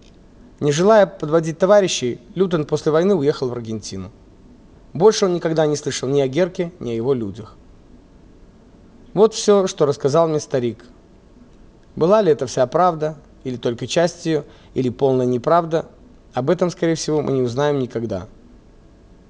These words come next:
По крайней мере, пока не найдем то самое белое племя в джунглях Черной Африки. По большому счету,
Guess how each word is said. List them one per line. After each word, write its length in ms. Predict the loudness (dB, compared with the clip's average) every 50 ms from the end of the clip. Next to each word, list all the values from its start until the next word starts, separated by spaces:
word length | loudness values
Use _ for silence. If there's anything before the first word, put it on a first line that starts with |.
| -20 -20 -20 -20 -20 -20 -20 -14 -4 -2
По 100 | -2 0
крайней 360 | 2 4 4 4 4 2 2
мере, 380 | 4 4 4 4 4 0 0 -4 -12 -6
пока 240 | -6 -4 0 2 2
не 100 | 2 2
найдем 500 | 2 2 2 2 2 2 2 0 -2 -6 -10 -20 -20 -20 -20 -20 -20 -20 -20 -20 -12 -2
то 120 | -2 0
самое 360 | 2 2 2 2 4 2 0 2
белое 340 | 2 2 4 4 4 2
племя 280 | 2 2 0 2 2 0
в 80 | -2 -2
джунглях 420 | -2 -2 -2 -2 -2 -4 -6 -6
Черной 340 | -2 0 0 0 0 0 -2
Африки. 460 | -2 -4 -6 -10 -12 -12 -12 -18 -20 -20 -20 -20 -20 -20 -20 -20 -20 -20 -20 -20 -20 -20 -20 -20 -20 -20 -20 -20 -20 -20 -20 -20 -20 -20 -12 -4
По 80 | -2 2
большому 460 | 2 2 2 2 2 2 4 2 2
счету, 460 | 2 2 2 2 2 2 -4 -6 -6